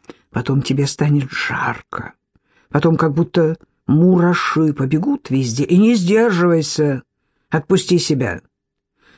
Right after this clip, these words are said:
Все твои реакции совершенно естественны».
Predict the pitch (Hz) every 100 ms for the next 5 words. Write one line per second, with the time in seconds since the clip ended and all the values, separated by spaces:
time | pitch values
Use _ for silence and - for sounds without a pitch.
0 | _ - - 185 196 185 175 185 180 170
1 | 175 180 - - 170 - 165 - 170 175
2 | 170 170 165 - - - 277 - - -
3 | 95 101 98 -